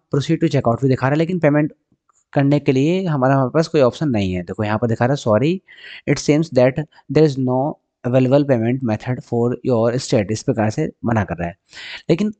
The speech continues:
पेमेंट करने के लिए हमारा जो कस्टमर है वो कैसे कर पाएगा, बताएंगे कैसे कर पाएगा। तो इसके लिए हम वापस आते हैं, अभी एक प्रोजेक्ट और ऐड कर लेते हैं, इसकी ज़रूरत नहीं है फ़िलहाल। तो ये just एक टेस्टिंग थी, तो यहाँ वापस आते हैं और अपने शॉप पर क्लिक करके देखेंगे तो हमारा जो एक सेलिंग है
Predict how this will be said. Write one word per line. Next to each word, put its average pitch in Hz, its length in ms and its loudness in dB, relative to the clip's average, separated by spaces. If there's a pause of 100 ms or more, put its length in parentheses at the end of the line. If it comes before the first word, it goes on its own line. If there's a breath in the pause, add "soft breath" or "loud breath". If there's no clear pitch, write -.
पेमेंट 147 320 2
करने 165 160 4
के 165 60 4
लिए 175 100 2
हमारा 156 200 4
जो 160 80 2
कस्टमर 139 300 0
है 147 60 6
वो 160 80 4
कैसे 139 240 2
कर 139 120 0
पाएगा, 131 260 4
बताएंगे 117 320 -2
कैसे 113 200 0
कर 101 140 -4
पाएगा। 87 340 -4 (540 loud breath)
तो 156 60 2
इसके 180 200 0
लिए 185 120 4
हम 180 140 4
वापस 143 260 0
आते 135 200 0
हैं, 147 180 -2 (100)
अभी 147 160 4
एक 147 180 -2
प्रोजेक्ट 135 280 0
और 127 180 2
ऐड 120 160 2
कर 110 120 0
लेते 107 180 -2
हैं, 156 200 -4 (560 loud breath)
इसकी - 200 -6
ज़रूरत 120 260 0
नहीं 127 140 0
है 135 60 -2
फ़िलहाल। 131 300 -2 (580 loud breath)
तो 143 60 2
ये 143 160 4
just - 120 -4 (160)
एक 131 140 -6
टेस्टिंग 131 360 0
थी, 151 160 -4
तो 147 120 -2
यहाँ 127 200 2
वापस 123 260 0
आते 117 180 -2
हैं 135 180 -4 (560)
और 123 260 0
अपने 139 420 -2 (120)
शॉप - 260 -4
पर 139 60 -2
क्लिक 127 160 -2
करके 113 220 0
देखेंगे 110 300 0
तो 160 80 -2
हमारा 123 260 0
जो 123 280 0
एक 123 180 0 (120)
सेलिंग 113 320 -2
है 139 100 0